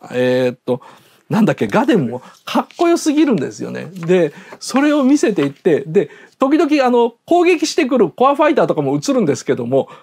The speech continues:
本来だったら攻撃してくるコアファイターの中のリュウさんがいて、リュウさんが、「えい、ジオンめ」って言って、なんかスイッチ入れて機銃撃つシーンがあってもいいんですけど、一切ないんですよね。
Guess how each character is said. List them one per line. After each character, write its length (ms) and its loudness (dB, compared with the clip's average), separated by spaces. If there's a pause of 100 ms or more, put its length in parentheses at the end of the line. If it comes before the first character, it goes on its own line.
(160)
本 280 2
来 160 4
だ 100 4
っ 40 -4
た 100 0
ら 20 -2
攻 240 -2
撃 180 2
し 80 -14
て 100 0
く 100 -6
る 80 0
コ 180 0
ア 40 2
フ 80 -2
ァ 80 2
イ 60 -4
タ 200 0
ー 140 -18
の 240 2
中 360 0
の 160 2
リ 220 0
ュ 100 6
ウ 40 4
さ 200 0
ん 100 -2
が 120 0
い 100 -6
て、 120 -2
リ 120 0
ュ 20 2
ウ 40 2
さ 160 -2
ん 80 -8
が、 80 -8 (300)
「え 260 0
い、 80 2
ジ 200 -2
オ 120 0
ン 80 -4
め」 120 -2
っ 40 -6
て 180 -6
言 100 -8
っ 20 -20
て、 420 0 (320)
な 160 0
ん 40 -6
か 100 -2
ス 160 -4
イ 60 0
ッ 40 -4
チ 120 -6
入 40 -4
れ 100 0
て 200 2
機 140 -2
銃 180 0
撃 140 2
つ 160 -2
シ 200 -2
ー 40 0
ン 40 2
が 180 0
あ 40 2
っ 100 -8
て 100 2
も 120 0
い 20 2
い 20 2
ん 40 0
で 60 2
す 80 -12
け 60 -6
ど、 80 -14
一 120 2
切 280 2
な 140 2
い 60 0
ん 20 -2
で 100 0
す 100 0
よ 80 4
ね。 100 0